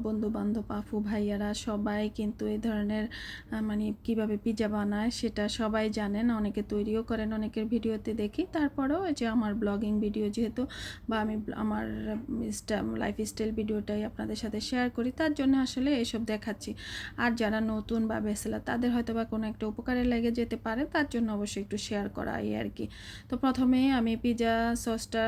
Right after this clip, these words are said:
উম, মানে রেডি করে নিয়েছিলাম, অরিগানো, বেসিল, এর সাথে টমেটো কেচাপ দিয়ে পুরোটার মধ্যে ব্রাশ করে দিয়েছিলাম। তারপরে হচ্ছে গিয়ে চিজ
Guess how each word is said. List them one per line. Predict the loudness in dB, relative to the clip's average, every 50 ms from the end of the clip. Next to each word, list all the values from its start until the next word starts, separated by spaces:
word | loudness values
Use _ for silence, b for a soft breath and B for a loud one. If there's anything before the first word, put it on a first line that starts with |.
| 4 2 2 0 -2 -2 0
উম, | 0 0 0 0 0 0 0
মানে | 0 0 0 2 4
রেডি | 6 6 6 6
করে | 4 2 2
নিয়েছিলাম, | 2 2 2 0 0 0 0 0 0 2 0 0 0
অরিগানো, | 0 0 0 0 0 0 0 0 0
বেসিল, | 0 0 0 0 -2 0 0 2
এর | 0 0
সাথে | 0 -2 -4 -2 -2 -4 -4 -2
টমেটো | -2 -2 0 0 -2 -2
কেচাপ | -4 -2 -4 -4 -2 -4 -2
দিয়ে | -2 -2 0 0 0 0 B B B B B B B
পুরোটার | 4 6 6 6 6 2
মধ্যে | 2 2 2 2 2
ব্রাশ | 2 2 2 2 0 -2
করে | -2 -2 0 0
দিয়েছিলাম। | 2 2 2 2 2 0 -2 -2 -2 -2 0
তারপরে | 0 0 0 0 -2 -2 -2
হচ্ছে | -2 -2 -4 -4 -6
গিয়ে | -4 -2 -2 -2
চিজ | -2 -2 -2 -2 0